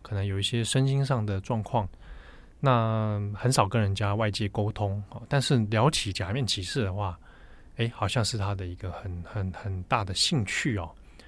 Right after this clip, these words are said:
就可以跟人家侃侃而谈。那很不幸的是说，最后这个个案，当然他可能对于这个自己的生命哦，那选择了这个结束。好，那我们收到这个讯息里面是说，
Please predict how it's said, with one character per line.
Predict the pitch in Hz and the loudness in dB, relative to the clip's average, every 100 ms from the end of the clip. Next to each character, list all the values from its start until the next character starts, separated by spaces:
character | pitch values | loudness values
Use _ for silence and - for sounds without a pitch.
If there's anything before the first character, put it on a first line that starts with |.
| - - - | -20 -20 -16
就 | - 123 | -4 0
可 | 113 | 2
以 | |
跟 | 101 | 2
人 | 113 | 2
家 | 104 | 2
侃 | 101 - 101 | 0 0 2
侃 | 110 87 | 2 0
而 | 92 | -2
谈。 | - 87 87 - - - - - - - - - - | -2 -4 -6 -14 -20 -20 -20 -20 -20 -20 -20 -20 0
那 | 113 | 2
很 | 104 | 4
不 | 107 | 4
幸 | 135 180 | 6 6
的 | 127 | 6
是 | - 123 | 4 -2
说， | - 110 104 101 | 0 2 2 0
最 | - 156 | 4 6
后 | 147 | 6
这 | 143 | 4
个 | |
个 | 127 135 | 2 2
案， | 117 | 4
当 | 110 110 | 2 0
然 | 98 | 0
他 | 104 104 - | 0 -2 -8
可 | - 95 | -6 -4
能 | 92 95 | -2 -4
对 | 98 120 | -2 0
于 | 104 95 90 95 | 0 0 -4 -8
这 | - | -10
个 | 104 98 | -8 -6
自 | - | -4
己 | 113 | -2
的 | 92 | -2
生 | - 127 | 2 2
命 | 135 107 | 2 0
哦， | 90 92 | -4 -4
那 | 101 95 | -4 -4
选 | - 98 90 | -4 -4 -4
择 | 95 95 | -2 0
了 | 98 92 92 - - - - - | 0 0 -4 -16 -20 -20 -20 -12
这 | - 107 | -4 -2
个 | - 98 | 0 -4
结 | 90 104 98 | -2 -2 -2
束。 | - 107 - - - - - - - - - - | 0 -2 -4 -18 -20 -20 -20 -20 -20 -20 -20 -18
好， | - 110 - | -18 -14 -2
那 | 127 107 | 0 2
我 | 107 | 2
们 | 120 | 4
收 | 196 | 8
到 | 196 | 8
这 | 185 | 8
个 | 165 | 6
讯 | 180 | 4
息 | 135 | 4
里 | 110 | 4
面 | 120 | 4
是 | 113 123 | 2 -2
说， | 104 107 101 | -2 0 0